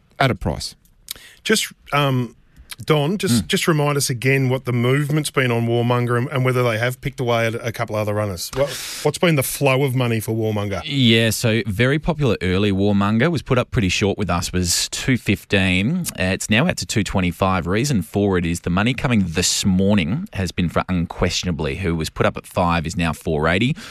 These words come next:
Speaker 3: Those two runners occupying about seventy, seventy-five percent of the entire hold on the race. Outside of those two, the third most popular is actually Motor Ace here. Uh, from barrier number five, shows a drift, was put up seventeen dollars, is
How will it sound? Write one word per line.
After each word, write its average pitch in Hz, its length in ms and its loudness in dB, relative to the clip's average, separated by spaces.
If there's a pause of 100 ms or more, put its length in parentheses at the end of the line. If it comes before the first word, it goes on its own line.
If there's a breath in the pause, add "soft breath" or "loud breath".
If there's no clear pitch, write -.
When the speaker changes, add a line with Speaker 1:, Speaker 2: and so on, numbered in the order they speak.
(220 loud breath)
Speaker 3:
Those 120 360 2
two 120 180 2
runners 101 260 0
occupying 92 600 0
about 123 440 0
seventy, 113 480 0
seventy-five 101 520 0
percent 95 240 -2
of - 20 0
the 87 100 0
entire 90 440 0
hold 92 360 -2
on 85 80 -2
the 80 100 -2
race. 92 440 0 (460 loud breath)
Outside 165 480 0
of 107 140 -2
those 107 420 0
two, 98 400 0
the 87 100 -6
third 113 400 0
most 104 240 0
popular 85 380 0
is 80 100 -2
actually - 320 0
Motor 98 460 2
Ace 95 300 0
here. - 280 -4 (540 loud breath)
Uh, - 80 -4
from 92 160 -4
barrier 104 180 2
number 92 140 0
five, 95 480 -2
shows 165 320 -2
a 110 60 -2
drift, 101 420 0
was 101 100 -4
put 143 140 -2
up - 100 -2
seventeen 92 520 0
dollars, 90 300 0
is 80 120 -6